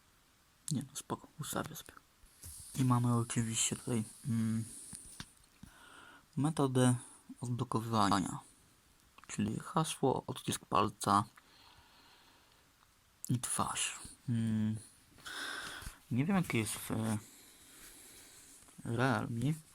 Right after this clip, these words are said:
ale w Huawei P dwadzieścia Lite jest tak, że musicie ustawić najpierw hasło, później przyporządkować odcisk palca i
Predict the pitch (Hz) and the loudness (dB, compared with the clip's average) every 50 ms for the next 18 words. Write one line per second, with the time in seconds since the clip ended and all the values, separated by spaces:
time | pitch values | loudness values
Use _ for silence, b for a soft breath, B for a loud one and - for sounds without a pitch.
0 | - _ _ _ - - - - _ _ B B B B B B B B B - | -20 _ _ _ -20 -20 -20 -20 _ _ B B B B B B B B B -18
1 | - _ - - 104 117 117 117 113 110 110 113 - - - 120 117 113 - - | -18 _ -4 -2 0 0 0 0 -2 -2 -4 -4 -6 -4 -2 -2 -2 -2 -2 -2
2 | 123 117 117 117 120 123 127 123 117 - - - 117 113 113 123 123 110 107 107 | 0 0 2 4 4 4 4 4 2 2 0 -2 0 0 0 0 -2 -2 0 0
3 | 104 - - - - 95 107 117 117 - - 113 - - - 107 107 120 123 117 | -2 -2 -2 0 2 2 2 2 0 -2 -6 -6 -6 -4 -4 -4 -4 -4 -4 -6
4 | 110 107 B B B B B B B B B B B B - - - - - 110 | -6 -6 B B B B B B B B B B B B -12 -8 -6 0 0 0
5 | 110 107 - 113 110 107 - - 113 113 - - - - - - 107 - - - | 2 2 0 0 0 -2 -2 -2 -2 -2 -2 -4 -6 -2 0 0 0 0 2 2
6 | 135 156 - - 123 110 107 110 113 107 - - - - 110 107 117 117 113 - | 2 2 2 -2 -6 -4 0 0 0 0 -2 -6 -4 -4 -2 0 0 -2 -2 0
7 | - 117 110 113 113 110 - - B B B B B B B _ - - - 123 | 0 2 4 4 2 2 -2 -10 B B B B B B B _ -10 -6 -6 -6
8 | - - - 110 - - - 110 107 107 104 120 139 175 - B B B B B | -4 -2 -2 -2 -4 -4 -2 0 0 2 2 0 0 -2 -4 B B B B B
9 | B B B B B B B B B B B B B B B B _ - - 123 | B B B B B B B B B B B B B B B B _ -8 0 0
10 | 127 123 123 120 | 2 4 4 2